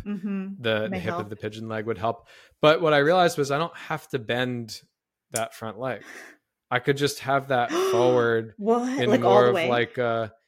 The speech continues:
Speaker 2: yeah, or, or, you know how we said we don't have to have that thigh or the shin perfectly
Speaker 1: Hip.
Speaker 2: parallel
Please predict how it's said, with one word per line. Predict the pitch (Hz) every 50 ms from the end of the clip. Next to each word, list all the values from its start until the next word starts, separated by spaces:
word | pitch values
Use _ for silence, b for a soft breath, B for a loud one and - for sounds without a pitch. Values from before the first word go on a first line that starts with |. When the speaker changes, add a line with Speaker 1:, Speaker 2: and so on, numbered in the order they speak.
| _ _ -
Speaker 2:
yeah, | 170 185 226 247 240 226 202 180 165 151 135 127 127 131 - -
or, | 190 208 214 214 214 233
or, | 240 208 196 190 185 180 160 - - - _ _ -
you | 131 127
know | 135 135
how | 123 127 127
we | 123
said | 120 - 131 123 120
we | 117 117
don't | 117 123 113 107
have | 113 107 -
to | - 107
have | 95 110 113 107 107
that | 117 110 110 - _ _
thigh | - - 113 110 110 107 107 107 101 98 - _ _ _ _ _ _ _ _ _ _ -
or | 131 120
the | 110 104
shin | - - 135 127 123 120
perfectly | 110 - 120 110 - 110 - - 110 -
Speaker 1:
Hip. | -
Speaker 2:
parallel | - 120 117 113 113 110 110 107 107 104